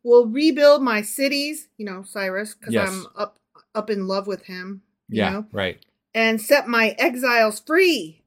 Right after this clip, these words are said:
Speaker 1: He's gonna be so cool. "But not for a price of reward," says the Lord Almighty. He's just gonna do it for free.
Speaker 2: Mm,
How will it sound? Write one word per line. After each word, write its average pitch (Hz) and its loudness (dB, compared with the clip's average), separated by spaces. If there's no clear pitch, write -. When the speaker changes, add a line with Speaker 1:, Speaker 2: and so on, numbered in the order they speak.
Speaker 1:
He's - -20
gonna 208 -10
be 190 -12
so 196 -8
cool. 285 -6
"But 233 0
not 277 -4
for 302 0
a 311 -4
price 269 -2
of 240 -2
reward," 254 0
says 226 -2
the 226 -4
Lord 220 -2
Almighty. 214 -4
He's 359 -8
just 370 -10
gonna 381 -2
do 381 0
it - -6
for 311 -10
free. 349 -4
Speaker 2:
Mm, 180 -2